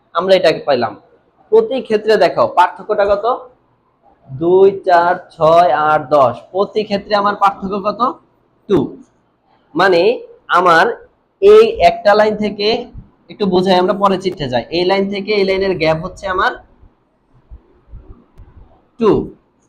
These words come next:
ঠিক আছে? পরের গ্যাপ কত? ফোর। পরের গ্যাপটা হচ্ছে একটু বড়,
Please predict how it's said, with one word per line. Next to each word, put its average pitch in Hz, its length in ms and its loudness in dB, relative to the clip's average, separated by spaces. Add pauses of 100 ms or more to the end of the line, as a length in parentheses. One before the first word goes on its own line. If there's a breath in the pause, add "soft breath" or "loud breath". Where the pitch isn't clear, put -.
(400)
ঠিক 185 120 -4
আছে? 214 180 0 (960)
পরের 208 280 4
গ্যাপ 214 240 2
কত? 233 180 0 (440)
ফোর। 180 220 2 (440)
পরের 185 220 4
গ্যাপটা 208 260 -2
হচ্ছে 208 220 -6
একটু 214 180 -6
বড়, 175 260 0